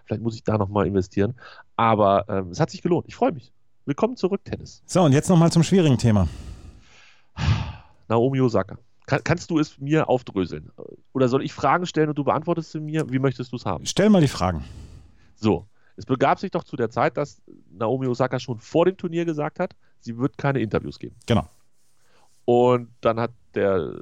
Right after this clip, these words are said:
Speaker 1: französische Tennisverband als Veranstalter gesagt: Nee, nee, nee, nee, nee, du musst oder du zahlst eine Strafe.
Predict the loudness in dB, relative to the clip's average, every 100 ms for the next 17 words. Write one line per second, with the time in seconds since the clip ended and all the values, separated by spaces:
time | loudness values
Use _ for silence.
0 | -10 -6 -4 -4 -2 -2 -2 -2 -2 0
1 | -2 -2 -4 0 0 0 0 0 -2 -8
2 | -8 -2 0 2 0 0 0 2 4 4
3 | 4 4 2 4 2 -2 _ 2 4 2
4 | 0 -2 -2 -4 0 0 -2